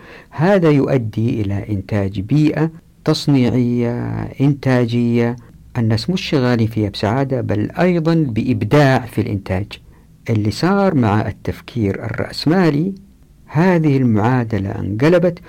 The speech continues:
وصاروا الناس يشتغلوا عند آخرين، وبالتالي صاروا نوعًا ما مستعبدين، لأنه اللي بيشغله بيقول له ماذا يفعل،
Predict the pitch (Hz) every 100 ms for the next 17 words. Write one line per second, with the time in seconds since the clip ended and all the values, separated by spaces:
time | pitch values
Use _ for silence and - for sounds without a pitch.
0 | - - 110 - 104 110 107 156 190 -
1 | - - - 131 127 117 110 92 98 85
2 | - 95 87 113 143 190 170 - - -
3 | - - 110 113 - 196 214 190 185 175
4 | 170 147 127 117 143 160 135 139 139 135
5 | 120 113 - 104 113 113 95 87 - -
6 | - - - - 147 120 104 104 107 101
7 | 101 104 175 180 170 160 131 117 120 107
8 | 104 95 107 120 92